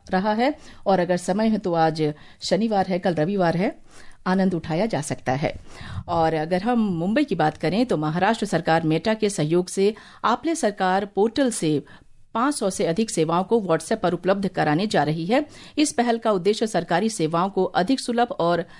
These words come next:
नागरिक अनुकूल बनाना है, क्योंकि WhatsApp का व्यापक उपयोग ग्रामीण क्षेत्रों में भी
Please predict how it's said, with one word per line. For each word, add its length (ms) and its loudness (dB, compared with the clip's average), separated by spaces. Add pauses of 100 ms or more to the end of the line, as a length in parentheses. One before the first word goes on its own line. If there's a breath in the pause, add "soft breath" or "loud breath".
(180 loud breath)
नागरिक 400 0
अनुकूल 360 0
बनाना 340 0
है, 180 0
क्योंकि 280 0
WhatsApp 380 0
का 120 0
व्यापक 460 0
उपयोग 420 2 (420 loud breath)
ग्रामीण 380 0
क्षेत्रों 420 -2
में 200 0
भी 240 -2